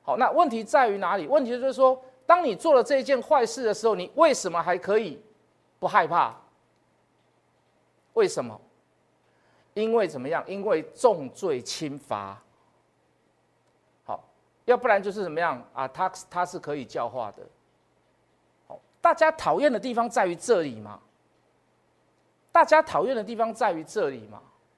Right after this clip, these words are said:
好，那我，我，我以下讲这个东西跟宗教没有关系啦。有人，因为又一个女星说什么佛教的很多都是坏蛋，我，我要讲这个，我以下要讲的东西跟这个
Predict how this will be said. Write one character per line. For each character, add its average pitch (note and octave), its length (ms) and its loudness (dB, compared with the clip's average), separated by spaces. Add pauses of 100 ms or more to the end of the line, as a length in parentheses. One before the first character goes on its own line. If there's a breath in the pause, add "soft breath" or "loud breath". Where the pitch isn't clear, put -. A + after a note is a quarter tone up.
(1300)
好， A#2+ 160 -8
那 - 160 0 (380)
我， G3+ 140 -2
我， A3+ 220 4
我 A3 120 8
以 G#3+ 100 2
下 D4+ 200 8
讲 F3 160 0
这 A#3+ 80 0
个 B3+ 80 4
东 A#3 100 4
西 A#3+ 60 -2
跟 A#3 180 2
宗 A3 220 -2
教 G3+ 200 0
没 D#3+ 120 -6
有 E3 120 -2
关 D3 280 -6
系 C#3 240 -16
啦。 A2+ 240 -10
有 C#3+ 100 -8
人， E3+ 240 -12
因 G#3+ 100 -6
为 G#3 160 -4 (440)
又 G3+ 180 0
一 G3 60 -2
个 E3+ 100 -4
女 C#3+ 160 -8
星 F#3 240 -12
说 F3+ 180 -6
什 D#3 80 -10
么 C3 80 -8
佛 C3+ 240 -10
教 D#3 240 0
的 C3+ 60 -2
很 B2+ 160 -8
多 D#3+ 140 -8
都 E3 80 -8
是 E3 80 -8
坏 D3 260 -4
蛋， B2 340 -8
我， D#3+ 200 -8
我 G3+ 120 2
要 C#4 120 4
讲 E3 180 -2
这 A#3 80 -4
个， G#3 120 0
我 E3+ 200 -4
以 F3+ 140 -12
下 B3+ 140 2
要 B3+ 60 4
讲 D#3 140 -4
的 D3+ 60 -4
东 G3 100 -4
西 G3+ 80 -10
跟 G3 140 -6
这 G3 80 -6
个 F3 100 -4